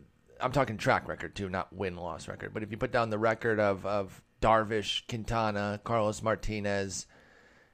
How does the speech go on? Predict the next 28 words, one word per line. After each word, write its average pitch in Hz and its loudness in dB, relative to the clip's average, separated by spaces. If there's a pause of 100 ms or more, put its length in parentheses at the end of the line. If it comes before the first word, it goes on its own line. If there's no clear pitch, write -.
Kyle 117 6
Hendricks, 110 -2
Jo-, 104 6 (100)
Jon 107 2
Lester, 104 2 (540)
you 101 -6
know, 80 -4
they're, 107 -2
they're 110 2
better. 65 -4 (520)
Um, 87 0 (680)
but 131 4
if 127 -2
you 139 4
really 156 6
look 147 2
at 135 6
it 131 0
from 123 2
just, 123 -4
like, 120 2
again, 127 -4
like, 101 -6
a 85 -8
pitch - -6
for 113 -10
pitch - -6
standpoint 110 -2